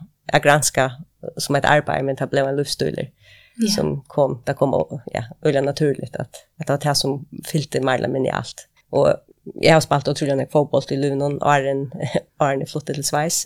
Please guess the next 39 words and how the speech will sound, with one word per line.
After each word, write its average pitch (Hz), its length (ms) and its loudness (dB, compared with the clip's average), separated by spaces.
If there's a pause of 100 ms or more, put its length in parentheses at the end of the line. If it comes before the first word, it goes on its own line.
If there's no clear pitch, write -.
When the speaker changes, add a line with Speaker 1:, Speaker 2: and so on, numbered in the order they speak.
Speaker 1:
og 139 240 -6 (100)
har 143 160 0
brukt - 380 -4
nærmest 139 420 2
alle 135 220 2
mine 139 200 0
tog 143 220 -2 (120)
på 131 120 0
fotboll, 143 420 -2
så - 200 -4 (420)
at 156 140 -2
det, 151 240 2
det, 156 100 2 (160)
det 160 80 2
var 156 80 6
nok 165 160 4
stort - 240 0
litt, 139 160 0 (400)
knappt 165 240 4
jeg 147 80 2
ble 151 220 4
granskingen, 139 600 2
kanskje, 131 360 0
akkurat - 260 -2
en - 80 -2
erstatning 143 400 0
for - 160 -6
fire, 139 300 0 (240)
fire 147 180 -2
fotboll. - 480 -4
Så - 240 -14
det 139 140 0
ble 151 100 4
jo 135 140 2
en, 135 100 -2 (140)
en 139 100 0
hobby 139 320 -2
som, - 300 -4 (240)
ja, 127 100 -4